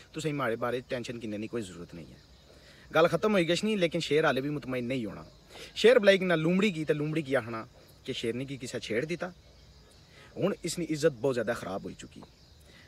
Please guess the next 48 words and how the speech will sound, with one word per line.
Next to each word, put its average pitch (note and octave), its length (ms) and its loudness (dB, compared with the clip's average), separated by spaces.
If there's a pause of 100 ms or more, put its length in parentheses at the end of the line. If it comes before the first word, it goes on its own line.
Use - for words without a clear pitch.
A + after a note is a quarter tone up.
(100)
ਤੇ C3+ 60 -4
ਸ਼ੇਰਨੀ E3 420 2
ਇਸ B3 140 2
ਮਾਰੇ G#3+ 180 6
ਮੁਜਰਮ D#3+ 300 2
ਨਾ D3+ 100 0
ਨਾਂ B2 180 -2
ਨਹੀਂ C3 100 -4
ਦੱਸਣੀ B2 280 -6
ਪਈ C#3+ 240 -8
ਕਿ E3 100 -12
ਇਸਨੀ C#3+ 340 -8
ਇੱਜ਼ਤ C#3 260 -6
ਨਾ C3+ 80 -6
ਮਜ਼ੀਦ A2 300 -8
ਜਨਾਜ਼ਾ G#2+ 340 -8
ਨਾ G#2+ 160 -8
ਨਿਕਲੇ। D#2 280 -12 (760)
ਮਾਸੀ, B2+ 500 -6 (260)
ਤੁਸਾਂ D3+ 200 -8
ਬਲ A#2+ 260 -2
ਸਿਆਣੇ A2 420 -6
ਹੋ, F#2 160 -12 (240)
ਅਗਰ D#3+ 120 2
ਤੁਸਾਂ D#3+ 200 -4
ਮੁਜਰਮ D3 260 0
ਨਾ D#3+ 80 -2
ਪਤਾ D3+ 260 0
ਕਰਾਈ A#2 200 -2
ਦਿਓ G2+ 120 -6
ਨਾ, F2 160 -12 (120)
ਤੇ G2+ 60 -10
ਮੈਂ A2+ 120 -6
ਤੁਸਾਂ A2 180 -10
ਦਾ G#2 80 -8
ਅਹਿਸਾਨ G2+ 340 -8
ਮੰਦ F#2 240 -10
ਹੋਸਾਂ। - 200 -16 (600)
ਲੂੰਬੜੀ G3+ 360 4
ਆਖਣੀ, D3+ 220 6
"ਪੁੱਤਰਾ, C#3+ 280 -2
ਇਹ E3 100 2
ਵੀ E3+ 60 -6
ਕੋਈ D#3 100 -4
ਗੱਲ C#3 200 -2
ਹੀ D#3+ 60 -6
ਕਰਨੇ D3 320 -6
ਲਈ? C3+ 160 -12